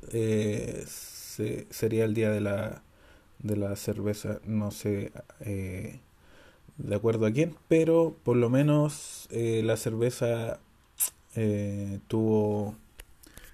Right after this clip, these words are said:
ese día, el día viernes, un poco más de presencia en los medios.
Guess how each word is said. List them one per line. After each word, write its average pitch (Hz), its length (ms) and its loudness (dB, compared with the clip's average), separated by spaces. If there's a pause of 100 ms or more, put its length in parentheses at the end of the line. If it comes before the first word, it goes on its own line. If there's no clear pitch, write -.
ese 123 220 0
día, 127 320 4
el 104 160 -2
día 104 260 2
viernes, 127 520 -2 (920)
un 117 220 -2
poco 120 200 0
más 120 160 2
de 117 100 4
presencia 120 920 0
en 113 200 0
los 110 100 0
medios. 127 440 0